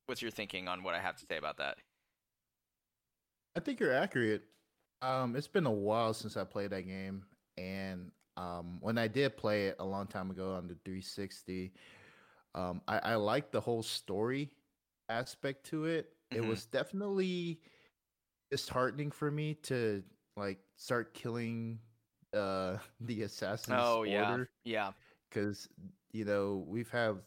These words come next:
Speaker 2: several games where we're the protagonist and then having to turn on them. It was a little tough sometimes to pull that blade on them. But it, it was definitely a, a cool addition to the series.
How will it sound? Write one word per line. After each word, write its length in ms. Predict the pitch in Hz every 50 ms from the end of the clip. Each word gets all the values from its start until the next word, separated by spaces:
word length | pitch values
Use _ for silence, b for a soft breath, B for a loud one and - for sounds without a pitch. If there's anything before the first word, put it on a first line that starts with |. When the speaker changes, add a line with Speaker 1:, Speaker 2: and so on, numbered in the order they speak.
| _ _
Speaker 2:
several 560 | - - - - - 131 127 131 120 123 120
games 500 | 104 104 104 104 104 104 101 101 95 -
where 140 | 95 98 98
we're 400 | 95 92 87 87 95 98 98 98
the 100 | 92 90
protagonist 840 | - - 98 90 - - 101 101 98 92 98 90 95 92 87 - 95
and 80 | 87 87
then 160 | 90 87 90
having 400 | - - 92 95 95 101 98 90
to 80 | 87
turn 300 | 85 - - - 104 104
on 140 | 98 92 90 90
them. 200 | 90 90 92 -
It 100 | 113 143
was 200 | 160 170 175 170
a 60 | 185
little 260 | 175 175 185 175 165
tough 300 | 160 - - 143 131 127
sometimes 560 | - - 120 110 107 - 113 107 104 104 101 -
to 80 | 107
pull 240 | - - - 110 104
that 220 | 98 98 92 -
blade 260 | - 95 98 101 87 95
on 120 | 92 90
them. 240 | 90 90 92 90 92 b b b b b b b _ _ _ _ b b b b _ _
But 320 | - 131 143 156 151 - 113
it, 280 | 147 151 147 107 - - _
it 80 | - 131
was 280 | 139 143 139 127 - -
definitely 800 | - 156 156 156 - 160 160 156 156 151 156 160 156 147 - -
a, 720 | - 113 113 113 110 107 107 104 104 98 - _ _ - 104
a 80 | 104 - -
cool 280 | - - 131 131 127 117
addition 380 | 104 95 110 110 - - 113 -
to 100 | - 110
the 100 | 98 98
series. 640 | - - 104 107 110 117 123 127 - - - -